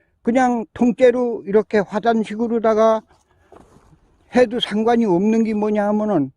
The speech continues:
공원묘지는 뭐 박길동이, 김길동이, 이길동이 남이니까 띄워야 되는데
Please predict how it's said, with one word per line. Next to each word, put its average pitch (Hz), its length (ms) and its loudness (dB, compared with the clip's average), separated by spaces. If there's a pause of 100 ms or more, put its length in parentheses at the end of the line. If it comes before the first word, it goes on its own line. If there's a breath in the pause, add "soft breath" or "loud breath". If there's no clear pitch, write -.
(460)
공원묘지는 240 1040 0 (720)
뭐 143 480 -2 (140)
박길동이, 220 800 -2
김길동이, 202 920 0
이길동이 202 920 0
남이니까 208 840 0 (360 soft breath)
띄워야 233 420 4
되는데 175 920 0